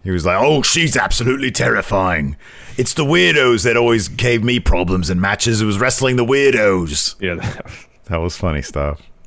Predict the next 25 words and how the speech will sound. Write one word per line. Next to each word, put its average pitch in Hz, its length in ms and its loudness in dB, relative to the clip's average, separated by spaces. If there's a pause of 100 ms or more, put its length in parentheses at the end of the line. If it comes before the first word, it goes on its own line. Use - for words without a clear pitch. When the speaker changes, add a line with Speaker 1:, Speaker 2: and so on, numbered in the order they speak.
(240)
Speaker 1:
<laughs> - 520 -8 (540)
I - 960 -2 (220)
always 170 320 2
hated 151 240 2
wrestling 131 400 0
the 120 80 0
cruiserweights 110 800 0
'cause 98 140 -2
they 110 100 0
were 107 100 2
so 123 220 2
fast 123 640 0
and 107 120 0
they 107 100 2
were 107 120 2
just, 95 180 -4 (280)
I 95 80 0
couldn't 131 260 0
keep - 240 0
up 123 220 2
with 131 140 -2
them. 113 280 -4
Speaker 2:
Said - 360 -6
something 104 180 -4
like, 87 140 -6